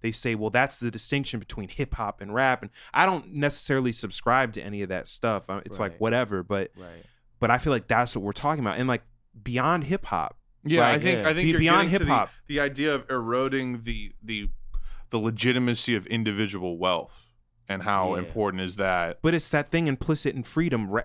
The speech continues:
Speaker 1: from rags to riches to rags to freedom. Implicit in that is, like, you can't get free without other people.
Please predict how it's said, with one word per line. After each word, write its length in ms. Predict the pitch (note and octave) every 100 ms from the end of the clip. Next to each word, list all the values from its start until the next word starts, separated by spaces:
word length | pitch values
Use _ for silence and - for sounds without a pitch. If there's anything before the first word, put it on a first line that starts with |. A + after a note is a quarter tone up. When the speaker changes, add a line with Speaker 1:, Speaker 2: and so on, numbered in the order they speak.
| -
Speaker 1:
from 400 | - - A2 G2+
rags 340 | A2 A#2 A2+ -
to 80 | A2
riches 500 | A2+ - G#2+ - - _ - _ _ -
to 320 | B2 A2 G2+
rags 420 | G2+ A2 A#2 A#2 -
to 80 | A2+
freedom. 560 | - C#3+ A#2 G#2 G2 _ _ _ -
Implicit 500 | A2+ - E3 - C3+
in 160 | B2
that 160 | A2+ A2
is, 120 | A2+
like, 180 | A2+ G#2
you 80 | A2+
can't 420 | - E3 D#3 -
get 240 | C#3+ D3 -
free 360 | - C#3 D3+
without 280 | A2 A#2 G#2
other 180 | A#2 A2
people. 640 | - E3 - F#2+ A#1 -